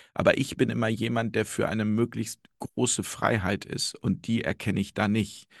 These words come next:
Also nämlich auch die Freiheit tatsächlich zu sagen, wobei das wahrscheinlich auch mit meinen Eltern, also weil einfach dieses Bewusstsein auch gar nicht da war damals, also Kind gehört in die Schule, Punkt. Da war dieses zu schauen, irgendwie ist das das Richtige, diese Frage hätte es überhaupt gar nicht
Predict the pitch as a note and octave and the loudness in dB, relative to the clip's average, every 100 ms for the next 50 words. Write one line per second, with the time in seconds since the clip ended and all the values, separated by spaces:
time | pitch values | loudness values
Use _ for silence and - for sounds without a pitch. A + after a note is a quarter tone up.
0 | - _ - G2 G#2 A2 G#2 - A2 G#2+ | -20 _ -2 2 4 4 4 2 2 0
1 | - G#2 G#2 G2+ - F2+ - G2+ - - | -2 2 4 4 0 -4 -4 -4 -4 -6
2 | - G#2 G2+ G#2+ A2 G#2+ - - _ - | -4 -2 2 2 2 -6 -6 -20 _ -2
3 | F#2 F2+ F2 - - - F2 F2 D#2+ F2 | 0 0 2 0 0 -2 -2 -2 -2 -2
4 | - F#2 G2 D#2+ G#2 A2+ G#2+ F#2+ F2+ - | -2 -2 0 0 0 2 0 0 0 0
5 | D#2+ F#2+ F#2 F#2 A2 - F2+ - A#2+ - | 0 -2 -4 -6 -6 -6 -6 -2 -4 0
6 | A#2+ G#2 F#2 G2 F#2+ G2 - F#2+ F#2 F#2 | 0 0 -4 -2 0 -2 0 -2 0 0
7 | D3 F2 F2 F2+ F#2 - G2+ - - - | 0 -2 0 0 -2 -6 -6 -6 -8 -2
8 | - C#3+ D3 - F#2 F#2 - E2+ G2 - | 4 4 4 0 2 2 2 -2 -2 -4
9 | - B2 A#2 F2+ - G#2 A2 F#2+ - - | 0 2 4 2 -2 -2 0 -2 -6 -18
10 | _ _ _ _ _ _ F2 F2 G2 A2 | _ _ _ _ _ _ 0 2 6 4
11 | A2 A2+ G2 G#2+ - - - _ - G2 | 4 2 4 4 2 -6 -20 _ -4 0
12 | - F2+ G#2+ B2 - F2 G2+ F#2+ D#2 - | 2 4 4 4 2 0 2 0 -2 -2
13 | G#2 - G#2 - - A#2+ - G2+ F#2 G2+ | -4 -2 -4 -2 -2 -4 -2 0 0 0
14 | G2 - F2+ C3+ A#2+ F2 - - F#2+ F#2+ | -4 -4 0 2 2 -2 -4 -4 -2 -2
15 | - F2+ F2+ - - | -2 -2 -4 -8 -16